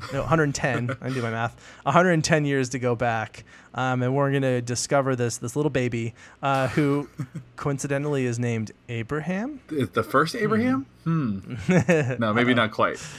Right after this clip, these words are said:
Speaker 2: So
Speaker 1: Yeah.
Speaker 2: Abraham Maslow was born in New York in nineteen oh eight. Uh, he studied psychology in a couple different branches. He studied at the University of Wisconsin. Uh, originally, he was interested in philosophy when he was younger, um, but actually got pretty frustrated with all the talking that didn't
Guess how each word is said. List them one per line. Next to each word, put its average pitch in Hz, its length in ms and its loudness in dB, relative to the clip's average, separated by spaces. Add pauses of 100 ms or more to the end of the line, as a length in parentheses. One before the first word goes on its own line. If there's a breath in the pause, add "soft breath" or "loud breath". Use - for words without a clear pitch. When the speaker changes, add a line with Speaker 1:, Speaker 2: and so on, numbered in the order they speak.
(100)
Speaker 2:
So 185 480 6
Speaker 1:
Yeah. 131 140 2
Speaker 2:
Abraham 226 340 4
Maslow 180 480 2
was 139 120 2
born 151 240 4
in 147 100 0
New 151 80 0
York 151 240 4
in 143 60 0
nineteen 147 260 -2
oh 185 100 0
eight. 160 220 -2 (100)
Uh, 127 220 4
he 127 60 4
studied 147 240 0
psychology 147 760 2
in 117 120 0
a 110 40 -2
couple 135 200 -4
different 147 260 -2
branches. 131 540 2
He 117 80 -6
studied 131 240 0
at 110 60 -6
the 123 80 -6
University 127 440 -2
of 131 100 -2
Wisconsin. 127 600 -2
Uh, 107 520 0
originally, 196 440 0
he 180 60 2
was 147 120 0
interested 135 320 -4
in 113 100 -4
philosophy 113 580 -4
when 147 120 -2
he 127 80 2
was 107 80 -6
younger, 160 320 -2 (380 loud breath)
um, 117 420 4
but 135 160 2
actually 156 320 -2
got 135 360 2
pretty 135 180 0
frustrated 120 440 0
with 107 280 0
all 147 180 6
the 151 80 2
talking 135 380 0
that 113 120 -4
didn't 123 240 0